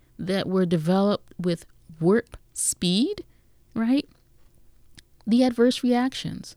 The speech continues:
you know, how adolescent males were developing pericarditis, right? Inflammation of the heart,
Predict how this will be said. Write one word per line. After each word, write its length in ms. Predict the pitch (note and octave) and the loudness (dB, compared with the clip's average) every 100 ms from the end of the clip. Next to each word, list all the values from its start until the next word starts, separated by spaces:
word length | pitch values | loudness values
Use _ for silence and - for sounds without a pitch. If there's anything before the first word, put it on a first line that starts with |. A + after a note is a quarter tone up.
| _ | _
you 100 | G#3 | -4
know, 280 | G#3 G#3 - - - - _ | -2 -2 -4 -10 -20 -20 _
how 540 | - - G#3+ G#3+ - - _ | -12 -6 -4 -4 -6 -12 _
adolescent 640 | G#3+ A#3+ B3+ C4+ - A#3+ - | -4 0 2 0 2 0 2
males 680 | G3+ A3 C#4+ C4 G#3+ A3 - | 2 2 2 2 0 -4 -4
were 120 | G#3 | 0
developing 680 | G#3 G3+ A3 A3 G#3 G#3 G3+ | 2 2 2 2 0 -2 -2
pericarditis, 1160 | - - B3 B3 - A#3+ A3 C4 D4 - - - _ | -4 -2 2 0 0 -4 -2 0 -2 -4 -12 -16 _
right? 180 | - G3+ - | -6 -2 4
Inflammation 680 | D4 - D4+ B3+ D4 - B3 | 4 4 4 4 4 2 2
of 100 | G#3+ | 2
the 80 | |
heart, 360 | G#3 C#4 G3+ | 0 -2 -2